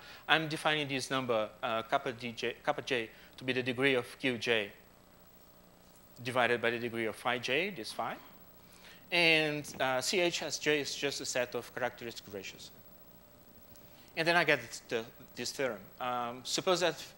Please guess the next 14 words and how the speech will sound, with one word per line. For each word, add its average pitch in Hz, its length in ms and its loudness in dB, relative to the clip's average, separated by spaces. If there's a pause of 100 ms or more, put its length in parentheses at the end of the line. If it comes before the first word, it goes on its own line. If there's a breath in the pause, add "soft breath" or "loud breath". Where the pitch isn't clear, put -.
uh, 117 500 0
phi, - 200 -8 (460 loud breath)
phi 170 200 6
j 156 280 4
is 139 140 0
just, - 500 0
uh, 117 380 0 (260)
has 143 120 2
at 147 160 -2
most, 143 400 -2 (540 loud breath)
uh, 143 80 6 (160)
sorry, - 220 -2 (120)
not 143 220 -2
suppose. 110 320 -6